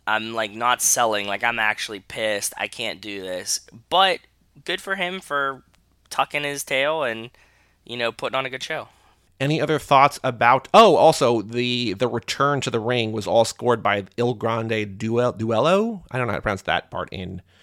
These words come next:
Speaker 2: Italian, but, uh, it's the song from, like, the spaghetti westerns, like, The Grand Duel, and I think also might be in, like, Good, the Bad, the Ugly or whatever, but also in
Speaker 1: Yo.
Speaker 2: Kill Bill.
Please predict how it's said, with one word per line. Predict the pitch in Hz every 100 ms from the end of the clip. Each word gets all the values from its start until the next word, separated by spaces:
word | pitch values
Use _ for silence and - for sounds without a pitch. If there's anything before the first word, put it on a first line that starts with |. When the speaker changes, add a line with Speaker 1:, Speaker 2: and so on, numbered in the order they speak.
| _ -
Speaker 2:
Italian, | 110 101 95
but, | 104 104 107
uh, | 101 98 - - _
it's | 127
the | 127
song | 120 139 127
from, | 123
like, |
the | 113
spaghetti | 104 120 123
westerns, | 117 110 120 113
like, | 104 104
The | 107
Grand | 107 107 107
Duel, | 120 117 110
and | 107
I | 104
think | 120 -
also | - 113
might | 98
be |
in, | 107
like, | 98 98 _ - - _
Good, | 131
the | 117
Bad, | 120
the | 123
Ugly | 151 165
or | 151
whatever, | 147 151 143
but | 117 135
also | 113 139 131 139
in | - 120
Speaker 1:
Yo. |
Speaker 2:
Kill | 117 110
Bill. | 95 55 62